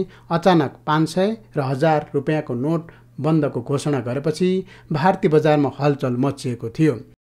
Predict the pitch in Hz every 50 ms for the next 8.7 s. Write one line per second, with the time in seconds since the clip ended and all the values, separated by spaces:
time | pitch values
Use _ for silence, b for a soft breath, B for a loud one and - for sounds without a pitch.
0 | _ _ _ _ _ _ - 185 190 220 247 269 277 285 247 190 180 190 214 190
1 | - 190 208 226 233 233 180 139 160 170 175 170 151 160 165 175 190 190 202 214
2 | 208 - - 143 156 170 165 - - 160 160 - - 180 165 - 147 139 151 160
3 | 170 180 185 170 - - - 175 175 165 165 160 165 156 151 151 131 127 139 151
4 | 156 143 135 131 120 131 113 95 110 131 123 - 117 113 - 151 156 147 123 110
5 | b b b b b - 139 143 151 123 139 147 139 - 170 180 170 147 139 139
6 | 135 135 147 131 - 151 160 170 185 190 190 190 B B B - 156 156 151 139
7 | 139 - 151 131 - - - 160 156 143 - - - 131 120 131 139 135 123 127
8 | 123 127 127 117 117 113 - 120 - - 156 151 135 117